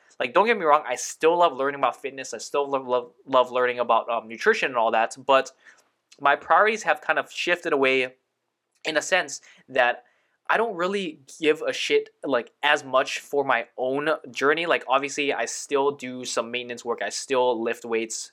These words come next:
uh, with the intention of getting stronger, I still get my steps in and all that, but a lot of this is, like, maintenance work. I don't really care about my own progress as much as I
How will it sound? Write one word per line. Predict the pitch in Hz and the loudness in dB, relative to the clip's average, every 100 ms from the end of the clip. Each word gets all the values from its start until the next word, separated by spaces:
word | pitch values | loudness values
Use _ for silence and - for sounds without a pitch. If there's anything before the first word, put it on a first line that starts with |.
| - | -2
uh, | 117 107 | -2 -2
with | 113 | -8
the | |
intention | 117 - 143 120 | -10 -8 -8 -10
of | |
getting | 113 104 | -14 -10
stronger, | - - 151 143 143 135 - _ _ _ | -4 4 4 6 2 0 -4 _ _ _
I | 113 | -10
still | - - 147 139 | -8 0 2 2
get | 139 | 0
my | 131 113 | -2 -6
steps | - 151 131 | -2 -2 -2
in | 143 | -8
and | 135 | 2
all | 127 | 2
that, | 127 131 | 4 2
but | 139 | 0
a | 147 | 4
lot | 190 220 | 4 4
of | |
this | 190 - | -2 -8
is, | - 151 | -4 -2
like, | 147 113 | 0 -2
maintenance | 113 135 143 139 | -6 -6 -6 -8
work. | 143 139 - _ - | -2 -2 -2 _ -4
I | 139 | -2
don't | 180 | -2
really | 165 156 | -4 -6
care | 139 - 135 127 127 123 _ _ _ - | -8 -6 -2 2 2 0 _ _ _ -2
about | 131 127 | 2 2
my | 120 - | 0 -4
own | 135 143 | -10 -10
progress | - 131 131 131 | 0 2 2 -4
as | - 127 | -4 -8
much | 123 139 | -2 -2
as | 160 | 0
I | 143 120 | 0 0